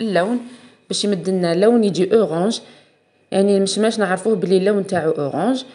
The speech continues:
ونضيف عليهم وحده مغرف كبيره تاع الفرينه، نخلط كامل كيف كيف. شوفوا لهنا يعني جاتني عقده بزاف. راح نخففها بشويه تاع الماء، مي نتوما ننصحكم ما تخفوهاش بالماء، خفوها بلا صوص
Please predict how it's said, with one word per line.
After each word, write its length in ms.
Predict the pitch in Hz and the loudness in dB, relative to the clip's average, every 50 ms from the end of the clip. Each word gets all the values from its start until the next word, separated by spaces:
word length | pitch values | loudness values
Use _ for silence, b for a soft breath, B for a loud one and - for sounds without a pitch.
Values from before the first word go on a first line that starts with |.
| B B B B | B B B B
ونضيف 320 | - 254 254 269 285 277 277 | 0 2 4 4 4 4 2
عليهم 380 | 240 247 247 254 269 254 247 | 2 4 4 4 4 2 2
وحده 640 | 247 247 - 202 220 220 220 220 214 208 190 202 - - - - - _ _ _ _ _ _ _ _ _ - | 2 0 0 2 4 4 4 4 4 2 0 -2 -4 -10 -18 -20 -20 _ _ _ _ _ _ _ _ _ -8
مغرف 360 | 254 208 202 214 208 208 - | -4 -2 2 2 2 0 -2
كبيره 440 | - - 180 214 214 208 208 233 240 | -4 0 4 4 4 4 4 2 2
تاع 180 | 233 233 247 220 | 2 0 0 0
الفرينه، 640 | 220 220 - 175 156 147 147 147 156 175 220 226 B B B B B B B | -2 -2 -4 -4 -4 -2 -2 0 0 -2 -2 -4 B B B B B B B
نخلط 360 | - - 240 220 208 196 202 | -6 -2 0 2 2 2 0
كامل 300 | - - 240 247 233 196 | 0 2 2 2 2 0
كيف 260 | - - 160 143 - | -2 -4 -8 -8 -6
كيف. 280 | - - 202 233 240 240 - - - - - _ _ _ _ _ _ _ _ _ _ _ _ _ _ _ _ _ _ _ _ _ _ _ _ _ _ _ - | -4 -2 0 0 0 -2 -6 -16 -20 -20 -20 _ _ _ _ _ _ _ _ _ _ _ _ _ _ _ _ _ _ _ _ _ _ _ _ _ _ _ -6
شوفوا 260 | - 196 202 190 196 | -4 -2 0 0 0
لهنا 260 | 180 170 170 180 196 | 0 -2 -2 -4 -2
يعني 240 | 196 190 185 185 180 | -2 -2 -2 -2 -2
جاتني 280 | 170 175 175 175 175 175 | -2 -2 -2 -2 -4 -4
عقده 300 | - 208 - 160 185 165 | -4 -6 -4 -2 -2 -2
بزاف. 460 | 143 139 131 131 165 185 220 208 - B B B B B | -2 -4 -6 -2 0 0 0 -2 -4 B B B B B
راح 160 | - - - 226 | -4 -4 -2 -4
نخففها 520 | - - 262 254 254 220 208 - 247 247 | -2 0 -2 -2 -2 -4 -6 -2 0 0
بشويه 360 | 247 247 - 247 254 240 208 | 0 0 0 0 2 4 2
تاع 220 | 190 - 190 160 151 | 2 2 0 -2 -2
الماء، 300 | 156 147 160 180 208 - B B B B | -4 -4 -4 -6 -6 -8 B B B B
مي 120 | 214 226 | 2 2
نتوما 500 | 220 214 240 240 220 208 208 226 240 240 240 - - - | 2 4 4 4 4 4 4 2 0 -2 -4 -10 -12 -8
ننصحكم 500 | - 202 202 196 - 214 - - - 226 | -6 -4 -2 -2 -2 -4 -4 -4 -4 -2
ما 60 | 208 202 | -2 -2
تخفوهاش 560 | - - 196 - - 196 196 220 233 208 185 | -4 -6 -8 -6 -4 -4 -2 -2 -4 -4 -4
بالماء، 300 | 156 180 165 165 175 180 | -4 -2 -2 0 -2 -2
خفوها 420 | 175 - 190 - - 196 196 196 | -2 -6 -10 -4 -2 0 0 0
بلا 240 | 180 180 190 214 214 | 0 0 0 0 0
صوص 340 | 202 - 220 240 254 262 | -2 0 0 0 0 0